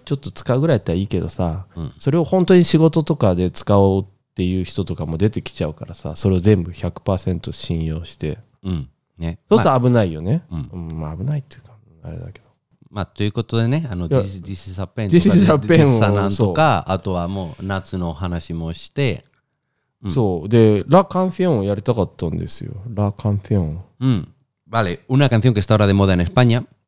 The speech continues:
Speaker 2: que es de una cantante que se llama Rosalía, que es famosa.
Speaker 1: ¿Mm?
Speaker 2: Y co-, y
Speaker 1: Rosalía fue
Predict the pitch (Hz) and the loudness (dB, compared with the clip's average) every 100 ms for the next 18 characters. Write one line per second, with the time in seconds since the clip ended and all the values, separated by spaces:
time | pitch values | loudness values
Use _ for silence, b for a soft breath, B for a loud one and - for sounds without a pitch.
0 | _ - 92 95 87 92 87 87 90 82 | _ -6 -2 0 2 0 0 0 0 -2
1 | 78 80 76 76 95 123 151 - 95 87 | -2 -2 -2 -2 0 2 2 0 -4 2
2 | 113 147 131 131 - 98 107 143 180 - | 2 4 2 -2 -2 4 6 6 6 0
3 | 92 - 98 90 131 127 139 151 170 - | -6 -2 0 4 4 4 4 6 4 4
4 | 151 165 170 160 151 143 131 110 95 - | 2 4 4 4 4 2 2 2 0 -4